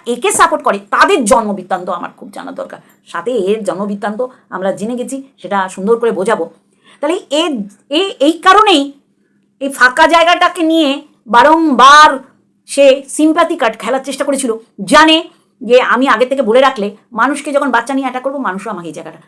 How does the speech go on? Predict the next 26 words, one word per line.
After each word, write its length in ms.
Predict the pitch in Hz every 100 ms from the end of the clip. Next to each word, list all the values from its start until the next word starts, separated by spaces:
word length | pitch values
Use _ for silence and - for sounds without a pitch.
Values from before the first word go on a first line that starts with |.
| _ -
আর 80 | -
সেই 240 | 285 349 320
আমাকে 260 | 262 247
এই 80 | 208
জায়গায় 240 | 233 240
অ্যাটাক 180 | 220 220
করবে, 200 | 233 247
সেইটা 280 | - 160 175
আমি 120 | 170
পেয়ে 200 | 175 185
যাবো 260 | 202 269 381 - _ _ _
বড় 200 | 151 165
একটা 160 | 170 190
অস্ত্র। 420 | 156 - 247 - -
দেখো 220 | - -
আমার 140 | 139 -
ফাঁকা 220 | - -
জায়গায় 260 | - -
অ্যাটাক 140 | - -
করছে। 260 | - - - _ _ _ _ _ -
ফাঁকা 300 | 160 262 269
জায়গা 340 | 185 190 254
মানুষে 540 | 214 180 226 294 294 - _ _ _ _
কেন 180 | 254 302
অ্যাটাক 280 | 262 - -
করবে? 240 | - -